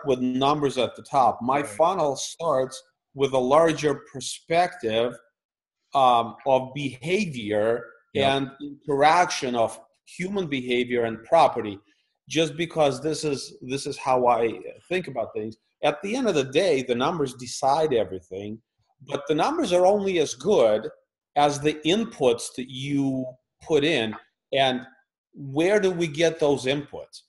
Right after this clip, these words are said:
Speaker 1: What I'm saying is I get my inputs from the story. Sam and you get your inputs differently. I'm not sure how,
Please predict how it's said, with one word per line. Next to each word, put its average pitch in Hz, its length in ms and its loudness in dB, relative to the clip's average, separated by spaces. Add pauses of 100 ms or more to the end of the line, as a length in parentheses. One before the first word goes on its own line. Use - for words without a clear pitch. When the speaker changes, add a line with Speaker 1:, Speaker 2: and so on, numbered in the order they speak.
(220)
Speaker 1:
What 127 200 4
I'm 202 200 4
saying 135 380 2
is 117 260 -2
I 139 160 6
get 156 340 0
my 151 220 0
inputs 120 540 -2 (320)
from 131 260 0
the 120 100 -4
story. 107 580 -2 (380)
Sam 196 640 -2
and 143 160 -4
you 156 440 -6
get 143 300 -2
your 175 260 4
inputs 110 580 -2 (1120)
differently. 127 540 0 (400)
I'm 143 180 2
not 160 220 4
sure 156 320 4 (100)
how, 101 320 0